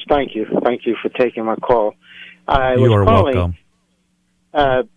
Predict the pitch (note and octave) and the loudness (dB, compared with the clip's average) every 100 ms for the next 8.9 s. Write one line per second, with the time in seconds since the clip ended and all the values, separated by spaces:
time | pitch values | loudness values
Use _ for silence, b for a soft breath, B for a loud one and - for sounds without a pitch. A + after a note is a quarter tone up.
0 | - D#3+ D3 F3+ F3 - C#3+ A#2 - D3 | -4 0 2 2 0 0 0 0 0 0
1 | C3 B2 - C3+ B2+ - - _ - C3+ | 0 -2 0 2 2 -4 -18 _ -4 0
2 | B2 A#2 _ - _ C3 C3+ C3+ - F#3+ | 0 -2 _ -20 _ -6 -4 -4 0 2
3 | D#3 B2+ A#2+ - B2+ A2 C#3+ - C3 C3 | 2 2 -2 0 0 0 -4 -2 0 0
4 | A#2+ B2+ A#2+ A2+ A2+ A#2+ A#2+ A#2 B2 A2+ | 0 -4 -2 0 0 0 0 -2 -4 -2
5 | C3+ - - _ - - B2+ E3+ - - | -4 -4 -14 _ -2 -2 2 0 0 -6
6 | - D3 C#3 - B2 G#2+ G#2 G#2 - _ | 0 0 0 -2 -4 -2 -4 -6 -8 _
7 | _ - - A#2 - E3 C3 A#2 A2 A#2 | _ -12 -6 -4 2 2 2 0 0 -4
8 | A#2 C#3 C3 C#3+ C#3 A#2 A#2+ A2+ A2 | 0 0 2 2 2 0 0 0 -2